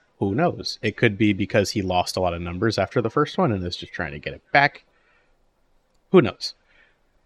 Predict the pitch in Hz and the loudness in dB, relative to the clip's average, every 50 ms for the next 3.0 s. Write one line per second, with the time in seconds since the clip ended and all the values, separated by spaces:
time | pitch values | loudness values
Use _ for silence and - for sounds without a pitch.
0 | _ - 113 113 135 135 - 226 - - - - 107 90 82 - 78 - - - | _ 2 4 4 6 8 8 6 6 6 0 0 0 0 0 -4 -8 -10 -12 -20
1 | - _ _ _ _ _ - 104 95 90 113 165 180 - _ _ _ _ _ _ | -20 _ _ _ _ _ -6 -2 4 6 6 6 6 2 _ _ _ _ _ _
2 | - 135 147 170 180 175 180 160 160 160 160 - 165 160 123 101 95 107 - - | 4 6 6 6 6 4 4 4 4 2 4 6 6 6 6 6 4 2 2 0